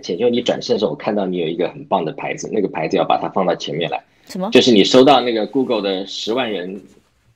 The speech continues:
Speaker 1: 十万人订阅，
Speaker 2: 区区十万人对你来讲非常少了。
Speaker 1: 赞啊，很棒。你知道我第一次领到十万人是什么时候吗？两年前的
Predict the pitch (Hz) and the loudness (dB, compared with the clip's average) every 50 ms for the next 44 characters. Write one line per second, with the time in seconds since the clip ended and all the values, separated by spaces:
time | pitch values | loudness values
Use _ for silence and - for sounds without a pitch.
0 | _ _ _ _ _ _ _ _ _ _ _ - - - 127 147 151 - - 220 | _ _ _ _ _ _ _ _ _ _ _ -20 -12 -6 -2 0 0 0 0 -2
1 | - - 127 127 123 117 - - 214 233 254 226 202 190 190 190 247 233 190 170 | -2 -2 0 2 2 2 4 6 6 8 8 8 6 4 4 4 4 4 4 4
2 | 156 156 165 170 175 143 139 - 175 160 151 151 151 - 135 - - - - - | 2 2 2 0 0 -2 -2 -2 -4 -4 -4 -4 -6 -4 -4 -4 -4 -6 -8 -10
3 | - - _ _ _ _ _ _ - 110 107 107 101 92 87 85 82 71 64 62 | -12 -16 _ _ _ _ _ _ -12 -8 -8 -8 -8 -8 -10 -14 -16 -18 -18 -18
4 | 58 55 55 57 - _ _ - - - 170 - - - - _ _ _ _ _ | -18 -20 -20 -20 -20 _ _ -8 -2 0 2 0 0 -2 -10 _ _ _ _ _
5 | _ _ - 120 117 - 208 202 226 180 120 98 90 - 170 170 170 165 - 165 | _ _ -6 -4 -2 0 4 6 6 8 8 6 4 2 -2 -4 -4 -4 -4 -6
6 | 107 90 92 120 113 - - - 101 107 110 101 92 98 98 - 95 82 85 90 | -4 -4 -4 -6 -6 -6 -6 -8 -8 -6 -6 -6 -8 -10 -12 -14 -14 -14 -14 -12
7 | 101 95 90 85 76 87 113 104 92 87 87 92 90 90 104 127 - - - 95 | -10 -10 -10 -10 -2 2 4 4 4 2 0 -6 -6 -6 -6 -6 -6 -6 -6 -6
8 | 82 82 85 92 87 80 | -6 -6 -6 -6 -8 -8